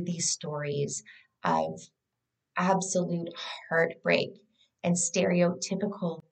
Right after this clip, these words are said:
drama and excitement and overwhelm that come with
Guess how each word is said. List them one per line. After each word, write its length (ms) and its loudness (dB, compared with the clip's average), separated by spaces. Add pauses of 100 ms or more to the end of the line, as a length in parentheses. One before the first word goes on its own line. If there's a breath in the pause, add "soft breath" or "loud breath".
(120)
drama 680 4 (600)
and 420 -2
excitement 1160 0 (420 loud breath)
and 340 6 (240)
overwhelm 880 4
that 160 2 (100)
come 380 0
with 220 0